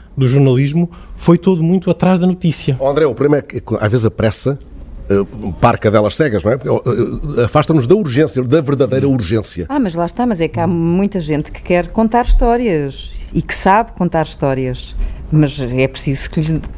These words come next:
Speaker 3: dar a oportunidade das pessoas poderem contar histórias, é, é preciso que, que esses jornalistas também, a eles, é preciso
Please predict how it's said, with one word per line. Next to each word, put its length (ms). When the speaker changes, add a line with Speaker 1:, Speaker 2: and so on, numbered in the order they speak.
Speaker 3:
dar 360
a 120
oportunidade 720
das 180
pessoas 240
poderem 420
contar 320
histórias, 460
é, 80
é 100
preciso 240
que, 300
que 120
esses 220
jornalistas 680
também, 340
a 60
eles, 440
é 80
preciso 340